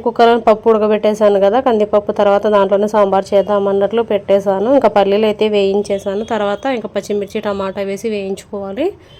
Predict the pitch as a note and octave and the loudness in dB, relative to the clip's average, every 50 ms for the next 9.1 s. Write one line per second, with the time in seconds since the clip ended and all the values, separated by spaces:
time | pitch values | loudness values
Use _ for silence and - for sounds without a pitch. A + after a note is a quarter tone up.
0 | - - - - - - - - - B3+ B3+ B3 - B3 A#3+ B3 B3 A#3 A#3 A#3+ | -20 -20 -20 -20 -20 -20 -20 -10 -4 -2 -2 0 0 -2 0 0 0 0 0 2
1 | A#3+ B3 B3 B3 B3 A#3+ B3 C#4+ B3 B3 A#3 A#3 A3+ A3 A#3+ A#3 B3 B3+ B3 A#3 | 2 2 2 2 0 0 0 -2 0 0 0 0 0 0 0 0 0 0 0 0
2 | A3 G#3+ G#3+ G#3 G#3 G#3 A#3 G#3+ G#3 G3+ G3 G3+ G#3 A#3+ A#3+ A3+ G#3 G3 G3+ A3+ | 0 0 0 -2 -2 -2 -2 -2 -2 -2 -2 -2 -2 -2 -2 -4 -4 -2 -4 -4
3 | A3 - B3+ B3 A3+ G#3+ G#3 G3+ G3 G3 G3+ G#3 G3 G#3+ G3+ G3 G3 G#3+ C4 D4+ | -4 -2 -2 -2 -2 -2 -2 -2 -2 -2 -2 -4 -2 -2 -2 -2 -2 -2 -2 0
4 | C#4+ B3 A3+ A3+ A3 A#3+ B3+ A#3+ C4+ - B3+ A#3 A3 G3 A3+ A3 - A3+ A3 G#3+ | 0 0 0 0 0 -2 -2 -2 -2 -2 -2 -2 -2 -4 -6 -6 -4 -4 -2 -2
5 | G#3 G#3 G#3 G#3 G#3 - G#3+ G#3 G#3 G3 G3 G3+ A3 C4+ C#4 - A#3+ A#3 A3+ A3+ | -2 -4 -4 -6 -8 -6 -6 -4 -4 -4 -4 -4 -2 -2 -2 -2 -2 -2 -2 -4
6 | A3+ - A3 G3+ G#3 G#3+ - A#3 A3 G#3+ G#3+ A3 G3+ G3 A3 D4 F4+ G#4 - - | -4 -4 -2 -2 -2 -2 -2 -4 -4 -4 -4 -6 -6 -4 -2 -4 -4 -4 -6 -12
7 | - - - - - - - B3 B3 B3 C4 B3+ C4 B3+ B3 A#3+ A#3 A#3 A#3 A#3 | -16 -16 -16 -16 -16 -8 -6 -4 0 0 0 2 2 2 2 2 2 2 2 2
8 | A3+ A#3+ B3 B3+ B3+ B3 A#3 A3+ D4 C#4+ - B3 A3+ A#3 A3+ B3 B3 A3+ A3 A3 | 2 2 0 0 0 -2 -2 -4 -8 -4 -4 -4 -4 -2 -2 0 0 0 0 0
9 | A#3+ A#3+ | 0 -2